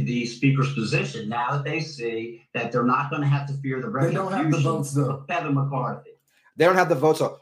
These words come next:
Speaker 3: Lawrence Jones, you dumbass, you, you know more about what's going on in D C than a sitting member of, member of Congress who is dealing with this. Wow, the shilling at Fox News is so obvious.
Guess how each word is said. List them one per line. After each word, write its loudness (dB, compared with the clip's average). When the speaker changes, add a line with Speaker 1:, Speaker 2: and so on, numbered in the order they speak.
Speaker 3:
Lawrence 10
Jones, 4
you -4
dumbass, 0
you, -4
you -4
know -2
more 2
about 2
what's -2
going 0
on 4
in -6
D -10
C -6
than -2
a 0
sitting -4
member 2
of, -4
member -2
of -4
Congress 0
who -4
is -2
dealing 0
with -6
this. -14
Wow, 6
the -8
shilling -6
at -4
Fox -4
News -6
is -16
so -6
obvious. -2